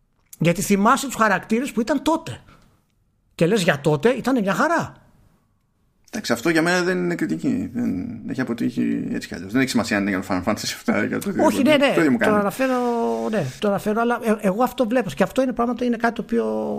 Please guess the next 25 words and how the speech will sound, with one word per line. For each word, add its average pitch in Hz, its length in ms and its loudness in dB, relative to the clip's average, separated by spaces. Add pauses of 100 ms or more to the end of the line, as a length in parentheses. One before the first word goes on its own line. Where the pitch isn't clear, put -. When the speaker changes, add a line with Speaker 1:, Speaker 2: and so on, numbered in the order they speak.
(360)
Speaker 1:
ε, 202 40 -14
θέλει 208 200 2
συζήτηση. 165 440 -2
Δηλαδή, 139 240 0
γενικά, 208 580 0
εντάξει, 196 460 -6
είναι 143 540 -4
Speaker 2:
Αυτό 220 280 0 (240)
εντάσσεται 233 400 0
σε 202 100 0
ένα 214 180 4
γενικότερο 190 600 0 (520)
θέμα 165 240 0
με 165 140 0
το 151 120 0 (920)
τυπικό 127 560 0
επίπεδο 123 460 0
της 113 260 -4
κριτικής - 340 -6
στα 104 180 -4
games, 110 240 0 (100)
ούτως - 220 -12
ή - 40 -6
άλλως. - 380 -12
Δηλαδή, 87 460 -8